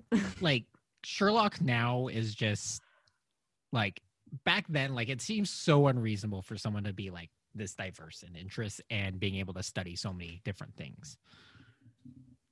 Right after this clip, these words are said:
Speaker 2: Sherlock now makes more reasonable because we have Wikipedia. <laughs> It's like, I, like, literally Sherlock is just a Wikipedia, like, in modern times, is just someone who goes down Wikipedia holes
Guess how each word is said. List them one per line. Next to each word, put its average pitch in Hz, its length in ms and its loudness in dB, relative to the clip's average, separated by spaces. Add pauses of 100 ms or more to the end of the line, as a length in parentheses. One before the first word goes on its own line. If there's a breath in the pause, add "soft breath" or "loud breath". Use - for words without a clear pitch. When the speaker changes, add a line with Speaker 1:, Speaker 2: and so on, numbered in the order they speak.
(220)
Speaker 2:
Sherlock 190 420 4
now 117 360 2
makes 117 280 0
more 110 200 2
reasonable 107 420 -2
because 113 260 -2
we 104 100 0
have 92 100 -2
Wikipedia. 87 760 -8 (460 soft breath)
<laughs> 127 80 8 (1080 loud breath)
It's 127 100 -6
like, 110 220 2
I, 135 240 4
like, 123 240 -2
literally 160 480 4
Sherlock 135 400 4
is 117 100 0
just 110 200 -2
a 107 40 0
Wikipedia, 101 760 -4 (960)
like, 101 180 -4
in 104 100 -4
modern 98 300 -2
times, 90 300 -4
is 92 80 -8
just - 340 -10 (460 soft breath)
someone 131 320 4
who 123 160 6
goes 110 220 4
down 107 180 2
Wikipedia 92 520 -4 (600)
holes 73 500 -8